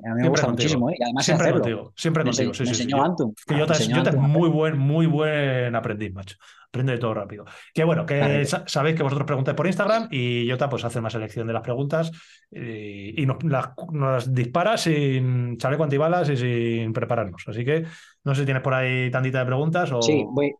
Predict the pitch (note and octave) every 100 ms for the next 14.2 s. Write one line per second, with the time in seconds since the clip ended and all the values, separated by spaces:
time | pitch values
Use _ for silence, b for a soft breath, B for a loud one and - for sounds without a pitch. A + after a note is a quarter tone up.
0 | - - - B2 C3 C3 A#2+ A#2+ C#3+ D3+
1 | D3+ D#3 D#3 E3 B2 A#2 A#2 A2+ B2 C3+
2 | C#3 - - A2+ A#2+ C3 C3 B2+ A#2+ A#2+
3 | B2+ - - G#2 G#2 G#2+ B2 A#2+ A2+ A2+
4 | G#2 G2+ A2+ G#2+ G2 B2 B2 E3+ - _
5 | - A2 G#2 F#2+ _ _ _ - A2+ C#3+
6 | F#3 D#3+ C#3+ E3 B2 - G#2+ F#2+ - C#3+
7 | A#2+ A#2 C3+ A2+ G#2+ G#2+ A#2 B2 B2 -
8 | A#2 G#2+ G2 F#2+ G2+ A#2+ C#3 E3 E3+ G2+
9 | - F#2+ - _ - G2 G2 _ G#2 G#2+
10 | A#2 B2 B2 B2 A2 A2 A#2+ B2 B2 B2+
11 | A#2+ A#2 A#2+ A2+ A2+ A2+ A2 A2+ A2 A2
12 | G#2+ G#2 A2 G#2+ A2 A2 A2 - - _
13 | _ - E2+ B2 F2+ - _ _ - A2+
14 | G#2+ G#2+